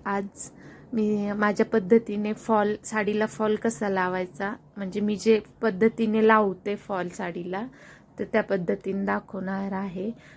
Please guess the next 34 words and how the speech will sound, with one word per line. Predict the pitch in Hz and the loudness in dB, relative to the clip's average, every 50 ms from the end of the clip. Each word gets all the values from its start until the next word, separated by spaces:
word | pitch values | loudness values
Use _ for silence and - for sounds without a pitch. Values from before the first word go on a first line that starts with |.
| - - - | -16 -10 -6
तर | 208 | -2
मी | 202 214 220 | 0 0 0
इथे | 208 - - 220 - - - - - - _ _ - | 0 0 0 -2 -2 -4 -20 -20 -20 -20 _ _ -4
फॉल, | - 208 202 208 202 202 175 - - - - | 0 2 4 4 4 2 0 -4 -6 -8 -6
अ, | 196 190 190 | -4 -4 -2
पाण्यात | - - 226 214 208 220 233 233 - | 2 2 2 4 4 2 0 0 0
थोडा | 233 220 214 214 | 0 2 2 2
वेळ | 214 220 | 2 2
भिजवत | 196 240 240 196 185 208 226 226 | 2 2 0 0 2 2 2 2
ठेवला | 226 - - 214 208 190 185 196 208 | 2 0 -2 -2 -2 0 0 0 0
आणि | 208 202 202 208 | -2 -2 -4 -4
नंतर | 202 208 202 208 190 - 233 247 302 277 - - - - - - - | -4 -4 -4 -4 -2 -2 0 0 0 -2 -4 -12 -20 -20 -20 -12 -2
वाळवून | - 220 208 208 202 208 202 220 240 254 269 302 | 2 4 6 6 6 4 4 4 4 4 4 2
त्याला | 285 - - - 202 190 190 196 | -2 -6 -14 -10 -6 -4 -4 -4
आता | 196 196 - 214 | -4 -4 -6 -8
प्रेस | - - - 226 226 226 226 - | -6 0 2 4 4 2 2 -2
करून | - 226 214 196 196 202 202 | -4 -4 -2 -2 -2 -4 -4
घेणार, | 202 208 226 226 196 190 190 185 185 - - - - | -2 0 0 0 -2 -4 -6 -6 -8 -10 -12 -12 -8
घेते. | 196 196 220 208 - - 190 190 208 277 269 - - - - - - _ _ _ _ _ _ _ - - - - - _ _ _ - - | -2 -2 -2 -2 -2 -6 -4 -4 -4 -4 -6 -8 -16 -20 -20 -20 -20 _ _ _ _ _ _ _ -20 -20 -20 -20 -20 _ _ _ -10 -6
छान | 220 214 202 208 202 - - | -4 -4 -4 -4 -6 -4 -2
वाळल्याच्या | - 226 220 214 214 214 214 214 214 - 226 | 2 2 4 4 4 2 2 0 0 -2 -4
नंतर | 214 220 214 214 208 214 220 226 | -2 -2 -2 -2 -2 -4 -4 -4
मस्त | 208 220 220 - - - 220 202 - - | -4 -4 -6 -6 -6 -10 -10 -10 -6 0
प्रेस | 214 220 214 214 - | 0 0 0 0 -4
करून | - 220 214 208 208 208 214 | -4 -4 -2 -2 -2 -2 0
घ्यायचा. | 214 240 240 233 220 - - - 196 233 285 285 - _ - - - - - _ _ _ - - _ _ - - _ - _ _ _ _ _ - - - | 0 2 2 0 0 -2 -4 -6 -6 -6 -6 -8 -12 _ -20 -18 -18 -18 -20 _ _ _ -20 -20 _ _ -20 -20 _ -20 _ _ _ _ _ -14 -8 -4
प्रेस | 208 208 202 - - | -4 -4 -4 -4 -6
करून | - 214 220 220 214 | -4 -2 -2 0 2
झाला. | 233 233 214 208 | 2 2 2 2
इथं | 202 202 202 - 208 208 | 0 -2 -2 -2 -4 -2
मला | 214 208 214 220 | 0 0 0 0
साडीचा | 220 - 214 208 196 196 185 180 - - 214 196 | 0 0 0 0 0 -2 -4 -6 -6 -8 -6 -6
जो, | 190 214 208 208 202 202 | -4 -2 -2 -2 -2 -4
अं, | - - - - - 202 185 185 185 185 196 196 190 190 | -4 -8 -10 -14 -12 -10 -10 -8 -8 -8 -8 -8 -8 -8